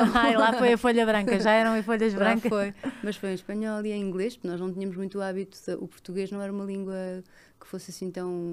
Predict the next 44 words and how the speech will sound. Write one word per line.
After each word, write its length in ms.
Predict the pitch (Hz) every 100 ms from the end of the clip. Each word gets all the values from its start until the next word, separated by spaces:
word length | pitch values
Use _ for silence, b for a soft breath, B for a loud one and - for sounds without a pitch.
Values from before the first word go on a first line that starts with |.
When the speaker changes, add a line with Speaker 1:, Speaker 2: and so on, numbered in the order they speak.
| 165 165 165 170
Speaker 1:
Musical, 300 | 196 185 196
Speaker 2:
mainstream. 640 | 202 185 175 165 269 226
Speaker 1:
não 240 | 180 170
Speaker 2:
Nós 160 | 160 185
Speaker 1:
era? 80 | 185
Speaker 2:
achávamos 420 | 185 196 196 190
difícil, 600 | 185 185 262 233 - 180
e 100 | 208
é 100 | 302
difícil 460 | 233 160 160 - 170
o 40 |
português. 440 | 160 - 160 160 160
Speaker 1:
É. 180 | 165 165 160
Speaker 2:
Eh, 300 | 156 160 156 170 _ _ _ _ -
para 120 | 170
escrever 480 | - - 165 175 165
tem 220 | 170 170
a 40 |
sua 220 | 170 180
musicalidade 760 | 175 170 175 175 175 165 170 160
muito 300 | 175 208 185
Speaker 1:
Sim. 80 | 180
Speaker 2:
própria. 420 | 180 165 170 190
Speaker 1:
Mas 180 | 214 226
tá, 240 | - 277 - -
tá 140 | 262
melhor, 360 | 262 262 247 214
não 200 | 214 214
tá? 320 | 208 156 165 185
Speaker 2:
Eu 100 | 208
acho 200 | 240 262 -
que 60 |
Speaker 1:
Ou, 60 | 247 226
ou 500 | 220 220 202 214 202
Speaker 2:
para 140 | 220 226
Speaker 1:
não? 60 |
Speaker 2:
mim, 360 | 233 254 294 302
a 40 | 226
partir 260 | 214 208 226
do 80 |
momento 260 | 240 233 220
em 60 | 208
que 60 |
descobri 540 | - - 180 185 170